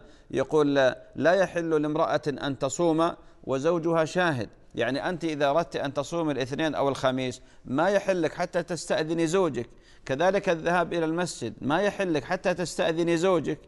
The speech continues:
حتى تستأذني زوجك، حلقات العلم ودروس القرآن ما تخرجين إلا بإذن زوجك، هذا فرض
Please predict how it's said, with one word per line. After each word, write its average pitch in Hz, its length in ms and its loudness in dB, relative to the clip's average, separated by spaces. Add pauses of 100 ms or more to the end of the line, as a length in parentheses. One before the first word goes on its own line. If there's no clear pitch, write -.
(320)
حتى 185 300 -4
تستأذني 170 640 0
زوجك، 151 340 0 (320)
حلقات 170 540 2
العلم 160 400 2
ودروس 147 380 -2
القرآن 156 600 2 (340)
ما 160 240 0
تخرجين 185 520 -2
إلا 185 240 0
بإذن 160 400 0
زوجك، 151 420 0 (280)
هذا 135 240 2
فرض 170 340 4